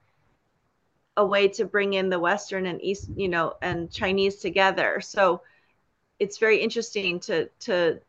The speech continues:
to witness yourself, like, exploring yourself with this new lens of understanding. And I think this is the new way of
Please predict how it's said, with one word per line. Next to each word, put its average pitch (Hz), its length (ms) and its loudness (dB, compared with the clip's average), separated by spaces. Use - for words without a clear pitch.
to 214 160 -2
witness 220 420 2
yourself, 196 460 2
like, 185 240 -2
exploring 196 840 2
yourself 180 520 0
with 175 160 -10
this 185 220 -8
new 185 180 -2
lens 175 540 0
of 170 280 -2
understanding. 185 920 0
And 165 140 -4
I 170 80 0
think 180 280 -6
this 185 180 -10
is 175 160 -6
the 180 120 -6
new 190 240 4
way 175 400 2
of 170 280 0